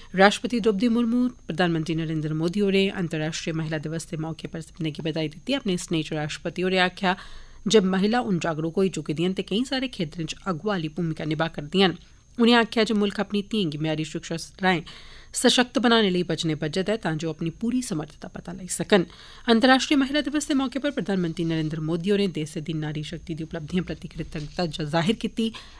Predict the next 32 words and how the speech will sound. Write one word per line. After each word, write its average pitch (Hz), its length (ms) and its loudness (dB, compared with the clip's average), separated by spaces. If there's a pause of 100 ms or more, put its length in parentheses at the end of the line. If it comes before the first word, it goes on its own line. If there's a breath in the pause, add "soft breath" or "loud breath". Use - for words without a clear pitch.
अपने 262 260 4
ट्वीट 285 260 -2
स्नेह 262 220 0
च - 140 -4
प्रधानमंत्री 165 600 0
होरें 165 160 -2
नमें 156 240 -4
भारत 160 320 -6
आस्तै 175 240 -4
नारी 151 260 -4
शक्ति - 300 -10
दे 165 100 -6
महत्व 165 340 -4
पर 151 180 -6
जोर 226 240 2
दिंदे 262 260 -2
होई 262 120 4
आखेआ 240 260 0
जे 240 140 -2
मुल्ख 170 280 -2
दी 202 140 -2
प्रगति 156 380 -2
च - 140 -4
महिलाएं 160 420 0
दी 190 100 0
महत्वपूर्ण 185 560 -2
भूमिका 170 380 4
ऐ। 208 60 0 (540 loud breath)
उनें 208 140 8
आखेआ 202 240 4
जे 202 100 2
सरकार 185 440 0